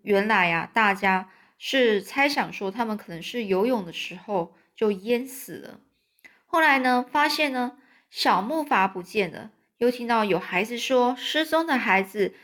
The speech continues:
曾经预言镇上会发生惊人的事件，就是失踪孩子，就是那三个小朋友嘛。他们就是曾经也有听，有，有说，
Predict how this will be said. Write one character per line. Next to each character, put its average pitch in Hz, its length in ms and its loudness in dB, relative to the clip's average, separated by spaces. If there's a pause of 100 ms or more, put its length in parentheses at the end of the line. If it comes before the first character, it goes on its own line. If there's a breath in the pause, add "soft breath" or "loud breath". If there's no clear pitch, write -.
(140 loud breath)
曾 214 280 0
经 240 380 -2 (460 soft breath)
预 277 220 0
言 202 360 0
镇 233 260 0
上 220 240 2
会 240 140 0
发 240 240 2
生 233 380 -4
惊 277 340 -4
人 180 260 0
的 175 120 -6
事 190 240 -4
件， 131 320 -4 (680 soft breath)
就 254 140 2
是 247 180 2
失 233 220 -2
踪 233 200 0
孩 185 120 2
子， 180 80 -4
就 196 80 -2
是 202 120 0
那 208 160 2
三 240 320 2
个 226 80 0
小 - 160 0
朋 156 220 -12
友 165 100 -12
嘛。 156 220 -16 (360 soft breath)
他 202 80 2
们 202 180 -2
就 202 140 -4
是 202 220 -4
曾 180 260 -10
经 233 300 -6 (220 soft breath)
也 226 120 6
有 202 100 6
听， 233 520 -6 (300)
有， 185 260 4
有 175 180 4
说， 220 580 2